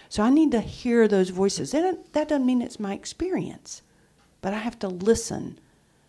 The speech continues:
to the voices of the parents who've lost these children. I have to listen to experiences. That's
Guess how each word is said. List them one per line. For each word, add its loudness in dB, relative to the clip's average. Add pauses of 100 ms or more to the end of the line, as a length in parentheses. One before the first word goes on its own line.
(340)
to -2
the 0
voices 0
of -2
the -14
parents 2
who've -4
lost 0
these -4
children. -4 (880)
I -12
have -10
to -2
listen 2 (240)
to -4
experiences. -2
That's 2